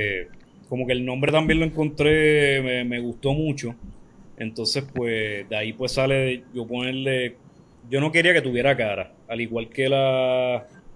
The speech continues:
que el que yo había hecho de la mujer anterior, este, no quería que tuviera cara, que, que fuera como que otra cosa. En la otra yo había hecho como un smiley face, con un honguito smiley face,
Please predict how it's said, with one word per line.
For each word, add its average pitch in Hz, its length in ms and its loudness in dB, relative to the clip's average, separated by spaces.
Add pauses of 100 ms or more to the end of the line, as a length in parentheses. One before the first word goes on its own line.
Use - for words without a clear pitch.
(200)
que 120 80 -6
el 110 120 -6
que 113 140 -6
yo 113 80 -2
había 117 180 0
hecho 131 220 -2
de 131 80 2
la 131 80 0
mujer 131 280 0
anterior, 135 560 0 (420)
este, 110 420 -4
no 110 120 -4
quería 120 200 -2
que 143 80 2
tuviera 143 300 0
cara, 139 540 4 (100)
que, 113 360 -4
que 113 100 -8
fuera 135 240 -2
como 135 180 -4
que 117 60 -4
otra 120 240 -2
cosa. 98 260 -10 (260)
En 104 100 -10
la 104 100 -4
otra 123 200 -4
yo 131 100 0
había 135 160 0
hecho 139 200 -4
como 143 140 -6
un 143 120 -4
smiley 143 360 -4
face, 151 480 -4 (360)
con 123 140 -6
un 107 1200 -6 (200)
honguito 143 640 0
smiley 147 320 -2
face, 147 380 -2